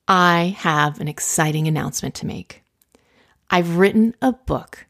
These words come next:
and it's going to be published on September the fourteenth.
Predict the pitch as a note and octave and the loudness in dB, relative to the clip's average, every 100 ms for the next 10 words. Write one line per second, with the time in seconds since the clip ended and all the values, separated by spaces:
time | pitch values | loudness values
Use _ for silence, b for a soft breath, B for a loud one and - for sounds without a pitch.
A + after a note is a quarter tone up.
0 | _ _ _ _ - F3+ E3 - F#3 F#3 | _ _ _ _ -2 0 0 0 4 4
1 | G3+ A#3 - E3+ E3 E3+ - D#3+ E3 - | 6 4 4 2 2 0 -2 -2 0 -2
2 | - - E3 D#3+ D#3+ D#3 - D3 D3 - | -2 -2 0 2 0 -2 -2 -4 -4 -6
3 | B2+ | -6